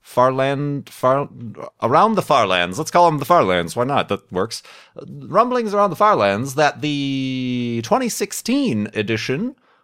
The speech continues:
of the Guinness World Records Gamers Edition, Edition Edition, I don't, that, I think it's twenty sixteen Guinness World Records Gamers Edition is the official name, uh, has been released today,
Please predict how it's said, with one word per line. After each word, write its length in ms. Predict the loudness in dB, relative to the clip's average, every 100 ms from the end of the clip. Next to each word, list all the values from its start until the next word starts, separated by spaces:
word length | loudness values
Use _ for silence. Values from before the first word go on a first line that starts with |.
| _
of 200 | -8 -4
the 80 | -6
Guinness 600 | -2 -2 -2 -4 -8 -4
World 400 | 0 0 -2 0
Records 480 | 0 0 -6 -6 -6
Gamers 520 | -2 0 0 -4 -4
Edition, 640 | -2 -2 0 -4 -4 -6 -12 _ _
Edition 500 | -6 -2 -2 -2 -4
Edition, 540 | -4 -4 -4 -4 -6 -10 _ _
I 80 | -4
don't, 320 | -4 -4 -4
that, 180 | -4 -4 _ -12 -6
I 60 |
think 180 | -4 -4
it's 120 | -6
twenty 180 | -6 -4
sixteen 460 | -4 -6 -4 -2 -2
Guinness 280 | -2 -2 -2
World 180 | -2 0
Records 440 | 0 0 -4 -4
Gamers 360 | -2 0 0 -2
Edition 400 | -2 -2 -4 -6
is 120 | -6
the 100 | -8
official 340 | -6 -6 -4
name, 360 | -2 -2 -4 -12 _ _ -20 _ _ -12
uh, 920 | -8 -8 -10 -14 -14 -16 -18 -16 -8
has 160 | -6
been 160 | -4 -2
released 540 | 0 0 -2 -6 -8
today, 600 | -6 2 4 4 2 -2